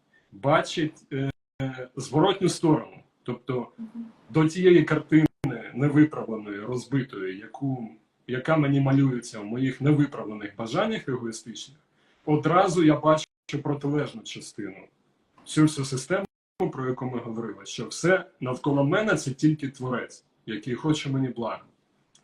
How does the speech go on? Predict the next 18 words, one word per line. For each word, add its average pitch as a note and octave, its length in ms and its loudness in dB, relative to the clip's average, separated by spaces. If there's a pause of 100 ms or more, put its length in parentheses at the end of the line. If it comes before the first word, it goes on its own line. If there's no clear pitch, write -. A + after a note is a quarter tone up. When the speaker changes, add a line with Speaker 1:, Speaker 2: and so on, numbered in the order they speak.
Speaker 1:
Таким C#3 320 -2
чином G3 340 2
я C#3+ 140 2 (300)
балансую C#3 540 0
цю - 240 -12
систему, F#3+ 640 -6 (560)
і B2 280 -2
тоді D#3+ 540 -2 (260)
мені F3 180 4
вже D#3+ 220 0
немає E3 460 2
проблем. D3+ 480 0 (200)
У G#2 40 -12
мене C#3 280 -2
вже, C#3 340 -6 (580)
е, A#2 60 -6 (340)
не, A2+ 300 -6
е, C#3 300 -10